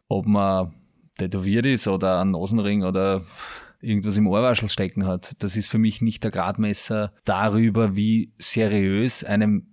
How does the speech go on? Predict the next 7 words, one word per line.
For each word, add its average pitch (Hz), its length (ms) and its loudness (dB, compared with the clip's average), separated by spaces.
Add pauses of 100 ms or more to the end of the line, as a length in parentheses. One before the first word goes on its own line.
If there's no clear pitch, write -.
(160)
Person 113 720 0 (120)
seine 110 380 0
Themen 107 400 2
und 104 100 2
Inhalte 110 840 2
darbringt 95 720 -2
oder 98 300 -2